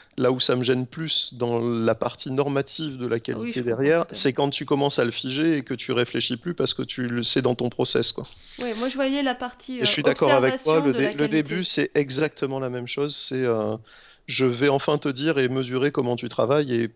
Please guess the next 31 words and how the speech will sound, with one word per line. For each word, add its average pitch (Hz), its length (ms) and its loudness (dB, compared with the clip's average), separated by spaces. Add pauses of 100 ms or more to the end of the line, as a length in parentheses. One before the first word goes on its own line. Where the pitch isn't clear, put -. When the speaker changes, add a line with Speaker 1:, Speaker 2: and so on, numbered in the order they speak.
Speaker 1:
de 127 280 0
là, 135 180 4
on 143 120 4
va 117 120 4
pouvoir 120 280 -6
en 117 80 -2
faire 113 180 -4
quelque 113 280 -6
chose, 120 340 -2
euh, 113 680 0
de 113 140 2
différent, 110 420 0
mais 131 100 0
c'est - 200 0
d'abord 117 240 4
le 120 60 2
constat, 117 440 -4
ouais. 107 80 -4 (440)
Speaker 2:
Mais 208 80 -6
c'est 220 120 -4
vrai 220 80 2
que - 20 2
Speaker 1:
Là-dessus, - 180 -4
on - 20 0
Speaker 2:
c'était, 233 120 -4
Speaker 1:
est 226 120 2
Speaker 2:
moi, 269 100 0
Speaker 1:
d'accord. 294 100 -4
Speaker 2:
c'était 240 160 -8
pas 277 180 -4
mon, 220 540 -6